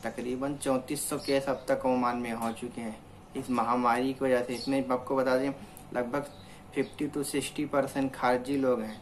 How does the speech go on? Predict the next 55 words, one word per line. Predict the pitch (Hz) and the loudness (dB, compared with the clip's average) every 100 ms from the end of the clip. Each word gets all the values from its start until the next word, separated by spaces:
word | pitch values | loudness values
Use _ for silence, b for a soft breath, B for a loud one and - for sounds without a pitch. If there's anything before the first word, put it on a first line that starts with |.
| 120 | -8
जो | 110 110 | -2 0
नॉन | 120 127 127 | 2 4 4
ओमानी | 123 123 127 131 | 4 4 2 2
है, | 131 | 0
विदेश | 113 117 127 127 | -2 0 0 0
से | - 123 | 0 -2
रहने | 120 117 120 | -2 -4 -4
वाले, | 117 117 | -2 -2
बा-, | 113 113 117 | 0 0 0
India, | 117 117 123 | -2 0 2
Bangladesh, | 113 117 117 117 117 - | 2 0 -2 -4 -4 -4
Pakistan | 117 - 120 123 123 | -4 -4 -8 -4 -2
या | 123 | -2
other | 117 117 | -2 -4
country | 113 113 110 120 | -4 -4 -4 -4
के | 110 110 | -4 -4
हैं। | 110 B B B - | -4 B B B -2
वहीं | 131 143 | 0 2
इसमें | 139 147 | 0 2
बात | 143 143 - | 4 2 2
करें | 151 147 | 0 0
जो | 147 | 4
आज | 139 139 | 4 4
ये | 139 | 4
नया | 135 127 131 | 4 6 4
case | 135 139 135 | 4 2 4
आया, | 135 135 | 4 4
इसमें | 135 139 147 B B B B B B - | 2 0 -2 B B B B B B -6
recovery | 131 127 131 135 143 | -4 0 0 2 0
की | 139 139 | 0 2
बात | 139 143 | 4 4
करें | 147 143 | 2 2
तो | 143 143 | 2 0
उनचास | 143 135 135 135 | 0 2 2 4
आदमी | 127 123 131 131 | 2 2 2 0
recovery | 127 127 127 123 | 0 0 2 0
भी | 120 120 | -2 -4
हुए | 110 107 | -4 -6
हैं, | 110 - | -8 -8
जो | 113 | -8
कि | 113 127 | -6 -2
काफ़ी | 120 117 127 | -2 0 -2
good | 117 127 123 | -2 -2 -2
है। | 113 | -2
Total | 117 113 135 | -2 -2 -2
recovery | 131 131 131 131 143 | -2 -2 -2 -2 -2
की | 151 147 | -4 -2
बात | 139 139 - | 2 2 2
करें | 139 143 | 2 2
तो | 147 | 2
आपको | 143 135 143 | 2 2 0
बता | 135 135 135 | 0 2 2
दें | 143 | 2
एक | 139 135 - | 4 2 0
सौ, | - 170 | 0 0